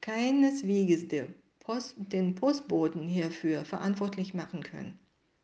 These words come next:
Der Postbote kann Sie gar nicht verärgern. Denn das Einzige, was Sie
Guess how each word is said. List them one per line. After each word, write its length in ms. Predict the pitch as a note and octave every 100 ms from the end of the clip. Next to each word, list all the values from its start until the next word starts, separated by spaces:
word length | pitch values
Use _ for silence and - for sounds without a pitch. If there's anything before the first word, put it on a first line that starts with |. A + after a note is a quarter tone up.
| _ _ _ _ _ _ _ _ _ _ _ _ -
Der 300 | F3+ E3+ E3
Postbote 640 | - D4 - D4 D4 C#4
kann 320 | C#4 A#3+ B3
Sie 200 | A#3+ A#3
gar 300 | F3+ F3 G3+
nicht 220 | A#3+ B3+ -
verärgern. 640 | A#3 - F3+ F3 D3 D3+ - _ _ _ _ _ _ _ _ - - - - _ _ _
Denn 340 | F3+ F#3 G3+ G3
das 180 | G3+ G3 G3
Einzige, 640 | A#3 E4+ - D4+ C#4+ C#4+
was 280 | A3+ A3+ A3+
Sie 220 | A3+ A3